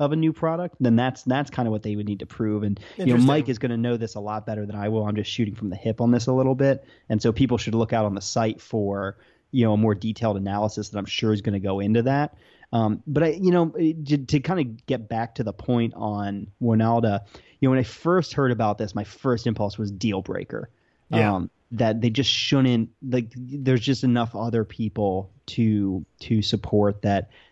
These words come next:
Speaker 1: that, you know, there's no reason to touch Wynalda with this. I've, I, I feel myself pulling back from that a little bit. Um, I think he needs to answer some questions about it. You know, the reason I'm pulling back from deal breaker is because, you know, N A S L, um, is a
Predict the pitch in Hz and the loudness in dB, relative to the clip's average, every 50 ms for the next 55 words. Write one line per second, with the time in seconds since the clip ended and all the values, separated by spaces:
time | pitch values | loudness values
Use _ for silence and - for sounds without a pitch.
0 | _ _ - 107 98 98 - - 110 107 104 104 101 98 107 107 - 117 113 113 | _ _ -2 0 0 0 0 0 0 2 2 2 2 2 2 2 4 4 4 6
1 | 110 107 104 104 104 104 98 107 101 101 95 - - - 104 101 - - - 104 | 6 4 4 4 2 2 2 0 0 0 -2 -4 -4 -2 -2 -2 -2 -2 0 2
2 | 101 104 120 147 156 143 127 117 110 110 104 - 120 113 113 - - 131 139 135 | 2 2 2 2 2 2 2 2 2 2 0 0 -2 -4 -4 -4 -2 -2 -2 -2
3 | 131 131 - _ - - - 156 165 156 - - - - - - 160 143 - - | -4 -10 -16 _ -14 -8 -6 -4 -4 -4 -6 -12 -14 -12 -6 -4 -4 -4 -2 0
4 | 196 185 180 170 - - 147 - - - 156 156 151 139 131 127 131 135 139 - | 0 2 2 2 0 0 -2 -2 -4 -4 -4 -2 0 0 -2 -2 -4 -6 -6 -6
5 | - 139 127 123 120 113 110 110 113 131 151 175 180 170 170 190 196 185 - - | -4 -2 -2 -2 -2 -2 -2 0 0 2 2 2 2 2 2 2 2 0 -2 -6
6 | - - - - - _ 139 127 123 120 120 120 139 147 - - 175 170 - 170 | -16 -18 -20 -20 -8 _ 0 2 2 2 2 2 0 0 2 2 2 2 2 4
7 | 160 147 139 - - 139 135 127 120 113 - 120 - - 110 - - - 123 123 | 4 4 4 2 0 -2 0 0 0 -2 -4 -8 -8 -8 -10 -8 -6 -2 -2 -2
8 | 110 - - 160 160 151 160 151 156 156 160 165 180 - - _ _ _ _ _ | -2 -2 2 2 4 4 4 2 2 2 2 2 0 0 -4 _ _ _ _ _
9 | _ _ _ _ _ _ - - 160 147 131 131 131 135 127 123 139 160 160 151 | _ _ _ _ _ _ -6 0 2 4 4 4 4 2 2 2 2 4 4 4
10 | 143 120 - - 139 127 120 120 110 - 113 107 - 185 202 185 139 143 123 120 | 2 0 0 0 0 0 0 -2 -4 -4 -6 -6 -2 -2 0 0 2 2 0 0
11 | 120 123 113 101 - - - - - 123 117 113 110 123 123 120 120 - - 127 | 0 -2 -6 -6 -6 -10 -8 -4 -2 -2 -2 0 0 0 2 2 0 0 0 0
12 | 131 139 135 127 117 - - 123 120 117 113 113 113 113 - - - _ _ _ | 2 2 2 2 0 -2 -2 -2 0 0 0 0 -2 -4 -6 -14 -20 _ _ _
13 | _ _ - 123 117 113 110 107 110 - - - 135 127 110 117 - 120 117 113 | _ _ -2 0 2 2 2 2 0 -2 -2 0 0 0 0 0 -2 -2 0 0
14 | 113 110 113 117 117 | 0 0 0 -2 -4